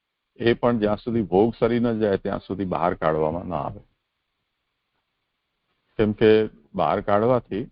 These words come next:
જે લોકોની પણ દૃષ્ટિ એના ઉપર પડે, એ લોકોને એટલી તો ખબર પડે ને કે આજે આટલી આટલી વસ્તુ ઠાકોરજી આરોગ્યા છે, આનું શાક છે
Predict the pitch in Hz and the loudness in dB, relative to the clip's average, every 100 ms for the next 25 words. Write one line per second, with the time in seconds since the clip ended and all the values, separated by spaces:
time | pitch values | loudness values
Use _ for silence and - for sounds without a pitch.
0 | _ _ _ _ _ _ _ _ _ _ | _ _ _ _ _ _ _ _ _ _
1 | _ _ _ _ _ 87 107 110 127 135 | _ _ _ _ _ -2 0 2 2 0
2 | 123 120 113 98 98 - 107 101 104 101 | 0 0 0 0 -2 0 0 2 0 0
3 | 104 98 117 117 95 95 98 92 104 101 | -2 -2 0 2 2 0 -2 -4 -4 -2
4 | 95 - 107 107 110 120 123 135 143 98 | -4 -4 -4 -2 0 -2 0 -2 -2 -4
5 | 95 92 87 90 92 - 95 92 - 82 | -6 -6 -4 -4 -6 -2 0 0 0 -2
6 | 80 - 80 - 76 80 80 82 80 80 | -2 -4 -8 -8 -6 -2 0 2 2 0
7 | 71 - - - _ _ _ _ _ _ | -2 -8 -14 -18 _ _ _ _ _ _
8 | _ _ _ _ _ _ _ - 80 82 | _ _ _ _ _ _ _ -2 0 -2
9 | - 71 76 71 - | 0 0 2 -2 -10